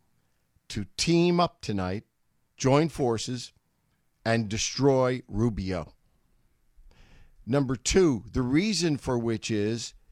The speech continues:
as you'll recall, we together dis-, uh, discussed the night of the State of the Union two nights ago. We discussed this notion,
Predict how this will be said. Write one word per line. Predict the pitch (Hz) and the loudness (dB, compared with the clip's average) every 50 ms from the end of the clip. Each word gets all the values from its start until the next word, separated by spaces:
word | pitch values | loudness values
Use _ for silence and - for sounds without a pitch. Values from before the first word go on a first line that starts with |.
| - _ _ _ _ - | -20 _ _ _ _ -4
as | 107 117 120 107 107 | -2 0 0 0 0
you'll | 131 117 117 | -2 -2 -2
recall, | 123 127 117 - - - 147 147 147 147 147 143 143 139 | -2 -2 -4 -4 0 2 2 4 4 4 4 2 0 -2
we | 123 120 123 117 113 117 | -4 -4 -4 -4 -6 -8
together | - - - 104 98 127 135 139 135 127 139 139 | -8 -10 -12 -12 -6 -4 -2 -2 -2 -2 -4 -6
dis-, | 127 - 85 - - - - - - - | -6 -8 -8 -6 -6 -6 -6 -8 -10 -6
uh, | - 117 113 110 | -4 -2 -2 -2
discussed | 104 95 107 - - - 131 131 135 135 131 - - - - - | -2 -4 -8 -8 -4 0 0 0 0 0 -2 -6 -8 -10 -16 -12
the | 92 104 | -8 -4
night | 104 107 113 117 120 117 | -2 0 0 0 0 -2
of | 120 101 | -4 -4
the | 98 110 | -6 -6
State | 104 - - 113 110 107 | -6 -4 -4 -4 -4 -2
of | 107 | -4
the | 107 113 | -4 -4
Union | 123 160 180 160 123 110 113 131 127 | -2 -2 0 0 0 0 -2 -4 -6
two | - - 107 | -8 -8 -6
nights | 104 101 98 - - | -4 -4 -4 -6 -8
ago. | 101 87 98 90 92 101 104 - - - - - - _ _ | -6 -4 -4 -2 -2 -4 -6 -10 -18 -20 -20 -20 -20 _ _
We | - 117 120 | -6 -4 -4
discussed | 107 113 - - - 131 135 139 - - - - - - | -4 -4 -6 -2 0 -2 -2 -2 -4 -8 -10 -14 -20 -20
this | - - - 131 113 104 | -16 -6 -6 -4 -4 -2
notion, | 113 127 131 131 135 - - 135 139 151 147 131 - 107 107 | 0 2 2 4 2 0 -2 -2 -2 -2 -4 -4 -6 -6 -8